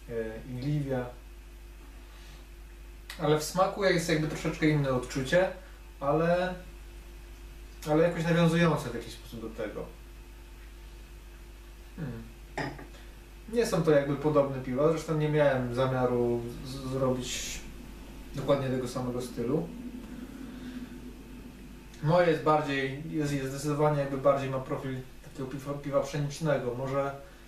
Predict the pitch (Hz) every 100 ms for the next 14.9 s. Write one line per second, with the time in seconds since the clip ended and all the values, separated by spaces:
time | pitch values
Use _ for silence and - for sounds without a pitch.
0 | - - - - - - 156 143 135 131
1 | - - 156 190 196 190 180 175 165 170
2 | 170 165 151 147 143 - 151 165 165 -
3 | 151 165 170 - 220 233 - - - -
4 | - - - - 120 139 139 - 165 156
5 | 151 139 131 123 143 151 127 127 143 -
6 | 135 131 131 160 147 135 127 - - -
7 | - - - - - - - 120 117 143
8 | 135 127 123 123 123 120 120 147 117 113
9 | 113 117 117 139 135 147 139 120 107 104
10 | - - - - - - - - - -
11 | - - - - - - - 165 165 151
12 | 143 147 147 135 143 135 127 - 123 120
13 | 135 - - - 127 143 143 123 127 135
14 | 139 139 135 135 131 131 127 127 120